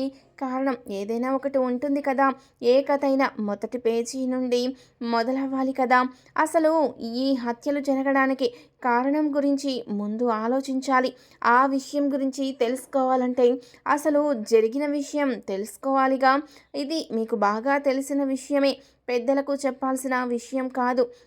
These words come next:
నేను," అంటున్న యామినీదేవి గారి మాటలకు జరిగిన విషయం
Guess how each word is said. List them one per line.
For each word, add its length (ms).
నేను," 280
అంటున్న 380
యామినీదేవి 1000
గారి 220
మాటలకు 580
జరిగిన 460
విషయం 500